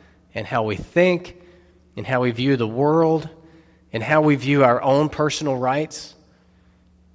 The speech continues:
and how we view the people around us. Help us to think with the mind of Christ. Please help us now. Help me serve your people well. Let your word speak clearly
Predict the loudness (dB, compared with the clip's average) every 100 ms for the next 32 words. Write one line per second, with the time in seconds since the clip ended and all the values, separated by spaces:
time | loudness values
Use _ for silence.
0 | _ _ -12 -2 0 0 0 -2 -2 -2
1 | 0 2 2 2 2 0 -4 -6 -16 -20
2 | _ _ _ _ _ _ _ _ _ _
3 | _ _ _ -4 -2 2 2 2 -6 -2
4 | 0 0 0 -4 -2 0 -2 -4 -6 -4
5 | -4 -6 -12 -18 -20 _ _ _ _ _
6 | _ _ _ _ _ _ _ _ _ _
7 | _ _ _ _ _ _ _ _ _ _
8 | -10 -2 0 2 -2 0 0 0 0 -2
9 | 0 0 -2 -4 -6 -4 -2 0 2 2
10 | 0 -6 -20 -20 _ _ _ _ _ _
11 | _ _ _ _ _ -4 -2 -2 -2 0
12 | 0 -2 -2 -4 -4 -4 0 2 2 4
13 | 2 0